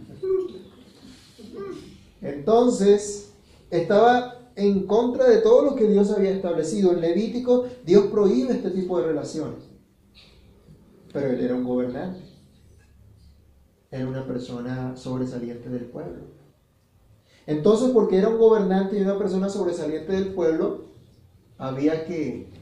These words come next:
simplemente pasar por alto eso. Mucha gente conocía, sabía que estaba mal lo que estaba haciendo.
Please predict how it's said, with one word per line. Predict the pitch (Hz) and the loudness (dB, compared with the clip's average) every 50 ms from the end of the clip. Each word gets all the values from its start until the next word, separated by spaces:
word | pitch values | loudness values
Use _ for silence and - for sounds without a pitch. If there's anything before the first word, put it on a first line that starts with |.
| - - - 131 - | -14 -12 -12 -12 -10
simplemente | - 147 135 143 151 151 151 147 - - | -10 -10 -6 -6 -4 -4 -2 -4 -4 -6
pasar | 147 135 127 127 123 127 | -6 -6 -6 -8 -8 -8
por | 147 143 | -8 -8
alto | 135 135 139 - 170 196 | -8 -8 -10 -10 -10 -12
eso. | 196 - - - - _ _ _ _ _ _ _ _ _ _ _ _ _ _ _ _ _ _ _ _ _ _ _ _ - _ | -12 -12 -16 -20 -20 _ _ _ _ _ _ _ _ _ _ _ _ _ _ _ _ _ _ _ _ _ _ _ _ -20 _
Mucha | - 147 156 160 - 214 190 | -2 0 0 2 2 2 2
gente | - 190 190 190 185 208 220 - - - - - - - | 2 2 0 0 2 2 0 0 -2 -6 -8 -14 -20 -6
conocía, | - 160 165 160 156 151 147 - - 180 185 196 214 226 220 - - | -4 -2 0 0 0 0 -2 -2 -2 0 4 4 4 4 4 0 -2
sabía | - - - 165 147 147 147 147 151 160 190 214 226 226 - | -8 -8 -6 -2 0 0 2 2 2 2 4 4 4 4 2
que | 156 | -2
estaba | 147 147 - 185 190 226 240 240 226 | -6 -6 -4 -4 -4 -4 -4 -4 -6
mal | 214 202 208 220 | -6 -6 -4 -4
lo | 208 185 151 | -6 -6 -6
que | 151 | -8
estaba | 147 143 151 143 139 | -8 -8 -8 -8 -8
haciendo. | 131 - 139 131 - - | -8 -10 -14 -14 -16 -16